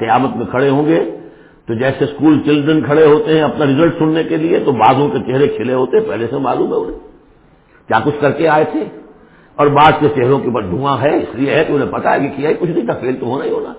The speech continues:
تو چاہے اب رزلٹ ڈکلیئر نہیں ہوا، رزلٹ ان کے چہروں پر لکھا ہوا ہے۔ تو وجوہ یومئذ ناظرہ، بہت سے چہرے ہوں گے تر و تازہ، الی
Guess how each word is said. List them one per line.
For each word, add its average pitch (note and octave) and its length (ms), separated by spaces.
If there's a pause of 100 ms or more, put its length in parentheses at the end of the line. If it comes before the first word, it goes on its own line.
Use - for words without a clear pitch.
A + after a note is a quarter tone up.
(880)
تو D3 140
چاہے D3+ 220
اب F3+ 120
رزلٹ E3+ 300
ڈکلیئر E3+ 300
نہیں G#3 160
ہوا، G3 220
رزلٹ F3+ 300
ان F3 120
کے F3+ 80
چہروں F3 300
پر E3+ 120
لکھا D3+ 280
ہوا F#2 260
ہے۔ - 100 (1500)
تو D3 80
وجوہ F#3+ 400
یومئذ A3+ 540
ناظرہ، A3 400
بہت G#3 260
سے G3 160
چہرے F3+ 180
ہوں F3+ 160
گے - 60 (100)
تر D3+ 120
و D3 160
تازہ، G#2 300 (260)
الی C3+ 220